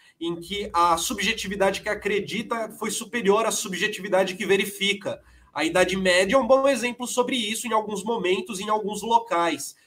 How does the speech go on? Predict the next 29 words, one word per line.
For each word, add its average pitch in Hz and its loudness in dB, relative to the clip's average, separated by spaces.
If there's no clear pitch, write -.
Era 294 6
muito 262 0
mais 247 2
comum 220 4
você 190 0
ir 196 0
todos 196 2
os 190 -6
dias 180 0
à 190 4
igreja 190 4
na 185 -2
Idade 170 0
Média 185 -2
do 220 -10
que 214 -6
você 208 -2
ficar 202 -2
na 208 0
sua 208 0
casa 202 0
trabalhando 214 2
todos 196 -2
os 240 -2
dias, 160 0
né? - -6
Aconteceu 190 2
um 233 -4
dado, 208 2